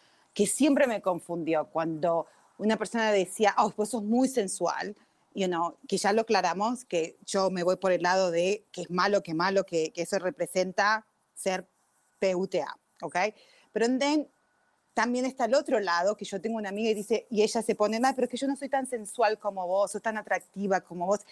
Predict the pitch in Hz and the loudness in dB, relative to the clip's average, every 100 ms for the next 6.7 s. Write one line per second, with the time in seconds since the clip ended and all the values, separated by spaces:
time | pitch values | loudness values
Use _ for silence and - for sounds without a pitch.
0 | - _ 196 233 220 262 - _ 214 233 | -20 _ 2 4 4 2 -2 _ 0 2
1 | 214 247 - 220 - 240 294 285 - 196 | 0 -2 -2 -4 -2 2 2 2 -2 -2
2 | 196 190 170 170 208 226 302 320 320 - | -2 -4 -2 -2 -4 -4 -2 -2 -2 -6
3 | - 220 226 233 - 233 208 180 185 _ | -2 -2 -2 -4 -4 -4 0 0 -2 _
4 | _ _ - 254 247 247 220 208 202 190 | _ _ -2 2 2 2 0 -2 -2 -4
5 | 170 151 147 - 190 233 190 - - _ | -4 -6 -4 -4 2 4 4 0 -16 _
6 | 214 214 214 - - 220 | 2 2 0 -12 -4 0